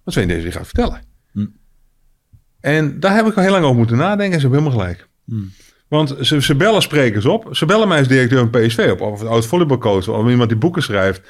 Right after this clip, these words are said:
Speaker 1: Enzovoort. Ja, als, als, jij, als, jij, als jullie eindbazen gaan, eh, gaan, gaan doen in een congres.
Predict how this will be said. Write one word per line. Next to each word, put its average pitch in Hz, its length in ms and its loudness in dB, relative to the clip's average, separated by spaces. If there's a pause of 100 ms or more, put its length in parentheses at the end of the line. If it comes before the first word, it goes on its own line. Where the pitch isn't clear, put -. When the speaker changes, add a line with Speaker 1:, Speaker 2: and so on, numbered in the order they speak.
(120)
Speaker 1:
Enzovoort. 117 580 0 (840)
Ja, 202 200 -2 (120)
als, 135 160 -2 (260)
als, 156 140 0
jij, 175 280 2
als, 160 140 0
jij, 170 140 2
als 160 140 0
jullie 180 180 0
eindbazen 117 520 2
gaan, 107 280 -2
eh, 101 100 -2
gaan, 110 240 -4
gaan 110 140 -2
doen 107 160 0
in 107 120 0
een 98 80 -2
congres. - 580 -6